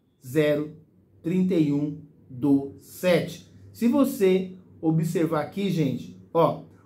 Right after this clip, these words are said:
o nis final quatro é dia vinte e um do sete. Nis final cinco, vinte e quatro do sete, porque dia vinte e quatro é uma segunda-feira.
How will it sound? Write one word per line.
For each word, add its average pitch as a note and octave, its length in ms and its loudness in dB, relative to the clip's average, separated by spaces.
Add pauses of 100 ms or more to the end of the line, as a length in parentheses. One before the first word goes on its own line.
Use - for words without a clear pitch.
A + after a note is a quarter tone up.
(140)
o - 60 -10
nis A#3 520 4
final F#3+ 540 0
quatro G3 600 2
é D3 100 -6
dia D#3+ 180 0
vinte E3+ 360 -6
e - 20 -6
um F3 120 -8
do G#3+ 120 -8
sete. - 500 -6 (440)
Nis F3+ 240 0
final D#3 280 0
cinco, F#3 380 -4
vinte F3+ 180 -2
e - 60 -4
quatro E3 320 0
do - 60 -10
sete, F3+ 280 -2
porque E3 520 -6 (460)
dia C3+ 240 0
vinte D#3+ 200 0
e - 20 -8
quatro D#3 320 -2
é - 20 -4
uma F#3 140 0
segunda-feira. F#3+ 1080 0